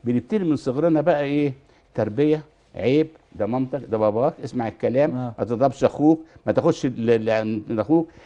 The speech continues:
Speaker 1: إحنا بنعلمه التصرفات، دي اسمها تصرفات.
Speaker 2: تمام.
Speaker 1: لكن هي مش فاقدة، م-، مش فاقدة أهلية، لا، ده بتعلمه التصرفات. لأن أنت لو جبت واحد ما حدش رباه خالص، ممكن يبقى عنيف. أنت ماسك روح شديد منك يقطعها.
Speaker 2: آه.
Speaker 1: آه.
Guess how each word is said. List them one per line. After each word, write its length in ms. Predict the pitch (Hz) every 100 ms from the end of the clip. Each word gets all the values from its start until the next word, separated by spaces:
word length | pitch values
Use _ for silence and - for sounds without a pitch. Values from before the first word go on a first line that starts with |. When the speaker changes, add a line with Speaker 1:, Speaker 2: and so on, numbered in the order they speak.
| - - -
Speaker 1:
إحنا 140 | 175 143
بنعلمه 400 | 139 135 208 170
التصرفات، 680 | - 113 120 107 - 113
دي 80 | 98
اسمها 200 | 151 147
تصرفات. 760 | - 104 113 98 92 90 73 - -
Speaker 2:
تمام. 340 | 113 127 135 110 -
Speaker 1:
لكن 220 | 110 120
هي 160 | 151
مش 200 | 135 120
فاقدة، 320 | - 156 139 107
م-، 280 | 107 110
مش 140 | 95 -
فاقدة 280 | 160 135 120
أهلية، 300 | 110 165 127
لا، 160 | 160
ده 180 | 123 117
بتعلمه 280 | - 120 117
التصرفات. 640 | 170 196 180 175 208 175 - _ - - -
لأن 120 | 156
أنت 120 | 180
لو 160 | 156 156
جبت 180 | 196 160
واحد 340 | - 143 113
ما 320 | 120 123 120
حدش 400 | 104 190 139 -
رباه 240 | 123 113 127
خالص، 360 | 127 123 120 _ -
ممكن 180 | 208 233
يبقى 180 | 185 180
عنيف. 280 | 196 170 - _ - -
أنت 120 | 147
ماسك 200 | 165 165
روح 240 | 175 156 -
شديد 360 | 165 160 147
منك 260 | 147 147 143
يقطعها. 420 | - 117 98 -
Speaker 2:
آه. 240 | 123 123
Speaker 1:
آه. 80 | 160